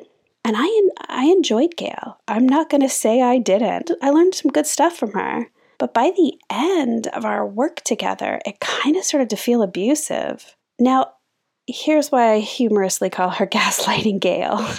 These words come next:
is because when I would say that I thought something, that this is something that I wanted or I needed or it wasn't exactly quite right for me, she'd brush it off and said, "No, no, no,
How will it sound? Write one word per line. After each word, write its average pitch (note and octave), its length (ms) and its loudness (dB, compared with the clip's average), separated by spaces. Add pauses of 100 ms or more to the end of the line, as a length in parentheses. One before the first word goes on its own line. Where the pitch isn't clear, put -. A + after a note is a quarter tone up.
(680)
is B3 160 0
because A#3 640 0 (640)
when A3 180 0
I A#3 100 4
would B3 160 0
say G3+ 500 0
that F#3+ 120 0
I F#3 80 -2
thought - 340 -4
something, - 520 -6
that F#3+ 200 -6
this - 160 -4
is - 60 -2
something G3 280 -2
that F#3 120 0
I F3+ 60 -2
wanted F3+ 560 -2
or - 120 -4
I D#3+ 100 -4
needed F#3 580 2
or F3 100 0
it E3+ 100 -4
wasn't G#3 280 0
exactly F#3+ 800 -2 (120)
quite G3 340 -2
right F3+ 240 -2
for F#3+ 120 -4
me, F3+ 760 -10 (140)
she'd - 320 0
brush G3 300 0
it F#3+ 80 0
off G#3+ 380 -2
and F#3 200 -2
said, F3+ 280 -2
"No, G#3 160 4
no, G#3 120 4
no, F3+ 300 -6